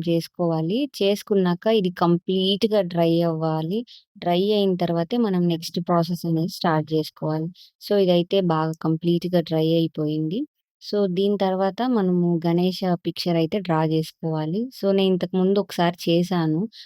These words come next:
అలాగే కావాలని నా ఫ్రెండ్ అడిగింది. So, ఇలా నేను పెన్సిల్‌తో అయితే గణేష పిక్చర్ అనేది నేను డ్రా చేసుకొని వచ్చాను. నెక్స్ట్ క్లే. So, ఇది మౌల్డ్ ఇట్ క్లే. బాగా ఈక్వల్‌గా కలుపుకొని,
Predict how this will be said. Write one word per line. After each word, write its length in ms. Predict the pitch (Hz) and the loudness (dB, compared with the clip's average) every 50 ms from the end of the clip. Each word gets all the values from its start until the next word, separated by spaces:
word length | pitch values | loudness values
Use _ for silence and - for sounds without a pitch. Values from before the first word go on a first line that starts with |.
| - _ - | -12 _ 0
అలాగే 340 | 160 165 170 175 180 196 196 | 2 2 4 4 2 2 0
కావాలని 520 | 190 180 170 170 165 170 170 170 175 185 | 0 2 2 4 4 4 4 2 2 2
నా 100 | 180 165 | 0 -2
ఫ్రెండ్ 340 | 151 - - 156 160 165 165 | -2 -2 -2 -2 0 0 0
అడిగింది. 480 | 160 156 156 151 156 156 151 156 170 220 | 0 -2 -2 -2 -2 -2 -2 -2 -4 -6
So, 140 | 226 - - 190 | -6 -4 -2 0
ఇలా 200 | 185 180 175 175 175 | 2 2 4 4 4
నేను 200 | 175 170 170 165 - | 4 4 2 2 2
పెన్సిల్‌తో 580 | - 170 165 170 170 - 196 185 180 180 180 | 2 2 2 2 2 2 0 0 0 0 0
అయితే 260 | 170 160 - - 233 285 294 _ _ _ _ _ _ _ - | -2 -2 -2 -2 -4 -4 -4 _ _ _ _ _ _ _ -8
గణేష 420 | - 165 170 170 170 175 180 180 - 196 180 175 | -4 0 2 2 4 4 2 2 0 -2 -2 -2
పిక్చర్ 380 | - 170 - - - 185 175 | -2 -6 -6 -4 -4 -4 -2
అనేది 240 | 175 160 165 190 220 | 0 0 2 2 2
నేను 180 | 208 185 165 151 | 2 2 2 0
డ్రా 180 | 156 156 156 160 | 0 0 0 0
చేసుకొని 420 | 156 160 160 - - - 165 156 | 0 0 -2 -4 -6 -4 -2 -2
వచ్చాను. 400 | 156 156 - - 170 160 165 214 262 - _ - | -2 -4 -4 -6 -4 -4 -2 -4 -6 -6 _ -4
నెక్స్ట్ 340 | 180 175 - - - - 247 220 _ | -4 -4 -4 -4 -2 -2 -2 -2 _
క్లే. 240 | - 208 196 185 180 180 233 269 - _ - - - _ _ _ - | 0 0 2 4 4 2 2 -2 -6 _ -20 -20 -20 _ _ _ -12
So, 140 | - - 208 202 | -6 -2 0 0
ఇది 200 | 202 196 185 190 | 2 2 2 2
మౌల్డ్ 340 | 185 175 170 175 185 185 190 | 2 2 2 2 2 2 0
ఇట్ 160 | 190 - - | -2 -4 -6
క్లే. 200 | - - 175 175 202 269 302 - _ _ _ _ _ _ _ _ _ - - - | -4 0 0 0 0 0 -2 -6 _ _ _ _ _ _ _ _ _ -16 -4 0
బాగా 280 | 240 226 196 185 185 185 | 2 2 4 4 4 2
ఈక్వల్‌గా 500 | 185 185 180 - 202 196 190 185 185 185 | 2 0 0 0 0 0 2 2 0 0
కలుపుకొని, 640 | 180 185 175 170 160 _ _ - 180 175 175 202 | 0 2 0 0 0 _ _ -2 0 2 2 2